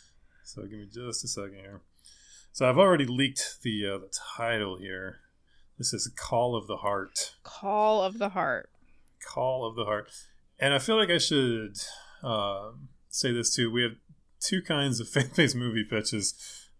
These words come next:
Speaker 1: Uh, the, the silly ones, they're the
Speaker 2: Mm-hmm.
Speaker 1: ones that just make us laugh, and that w-, there's no way they'd ever get made.
Speaker 2: Uh-huh.
Speaker 1: Uh, but then there's, like, the, the semi-plausible ones, which are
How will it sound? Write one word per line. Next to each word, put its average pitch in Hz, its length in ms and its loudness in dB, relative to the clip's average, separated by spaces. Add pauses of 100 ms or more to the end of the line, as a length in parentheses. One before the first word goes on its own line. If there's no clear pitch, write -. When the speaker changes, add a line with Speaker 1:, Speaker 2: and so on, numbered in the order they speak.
Speaker 1:
Uh, 113 360 0 (560)
the, 127 320 2 (120)
the 120 100 2
silly 180 400 10
ones, 113 600 2
they're 160 120 4
the 117 60 4
Speaker 2:
Mm-hmm. 110 80 2
Speaker 1:
ones 120 120 2
that 113 80 -2
just 117 140 -2
make 113 180 -2
us 95 120 -2
laugh, 104 440 2
and 101 140 -8
that 107 60 -12
w-, 110 260 -16
there's 104 200 -6
no 110 120 -2
way 95 160 -4
they'd 92 200 -6
ever 90 140 -8
get 98 140 -12
made. 117 280 -2
Speaker 2:
Uh-huh. 214 300 -2 (540)
Speaker 1:
Uh, 110 220 -4
but 123 160 0
then 147 120 6
there's, 139 200 4
like, 120 200 2
the, 107 260 0
the 110 80 -4
semi-plausible 131 960 2
ones, 139 360 -4
which 110 220 -4
are 107 280 -4